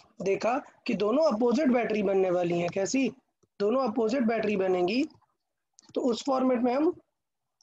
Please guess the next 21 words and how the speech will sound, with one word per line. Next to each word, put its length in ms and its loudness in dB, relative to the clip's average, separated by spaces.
उन्हें 240 2
सब्ट्रैक्ट 540 -2
कर 120 0
सकते 360 -4
हैं। 120 -2
तो 60 -2
इसका 220 -2
मतलब 300 0
यहाँ 320 0
पर 160 2
जो 140 -2
सिचुएशन 520 -2
होगी 180 2
वो 160 2
एडिटिव 440 0
नहीं 280 2
है, 120 -4
किस 160 -4
टाइप 240 0
की 60 0
रहेगी? 340 2